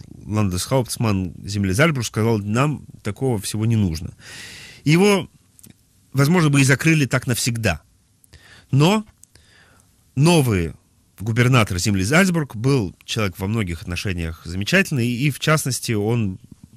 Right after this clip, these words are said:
э, увидел в этом фестивале для себя возможности и, э, оставил его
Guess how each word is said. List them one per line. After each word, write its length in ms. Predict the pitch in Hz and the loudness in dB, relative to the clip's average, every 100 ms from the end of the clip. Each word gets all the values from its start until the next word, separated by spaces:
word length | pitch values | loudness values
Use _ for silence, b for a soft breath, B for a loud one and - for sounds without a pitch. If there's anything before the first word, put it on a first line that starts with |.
| - | -18
э, 400 | 82 80 87 87 | -12 -8 -6 -6
увидел 580 | 87 80 104 117 92 | -6 -6 -2 -2 -2
в 60 | 85 | -2
этом 140 | 95 | -4
фестивале 720 | 82 104 - 98 92 87 78 76 - _ | -6 -6 -2 2 2 2 -4 -8 -14 _
для 100 | 87 | -8
себя 240 | 85 92 85 | -4 -2 0
возможности 720 | 90 120 185 180 165 - 147 B B B B B B _ - | 0 0 0 0 -4 -6 -8 B B B B B B _ 2
и, 300 | 185 214 - - _ _ | 4 4 0 -10 _ _
э, 500 | - - 107 101 95 - _ | -16 -2 0 2 0 -4 _
оставил 540 | 110 - 156 165 127 | -2 2 2 4 2
его 560 | 95 101 131 139 113 | 0 0 2 2 0